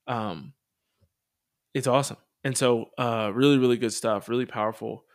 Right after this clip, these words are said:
talking about the, just the importance of marriage and all these different things.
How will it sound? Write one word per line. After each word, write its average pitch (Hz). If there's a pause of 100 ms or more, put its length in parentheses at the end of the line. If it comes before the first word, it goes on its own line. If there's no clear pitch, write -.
(380)
talking 107
about 101
the, 113
just 107
the 104
importance 127
of 117
marriage 113
and 110
all 107
these 107
different 107
things. 101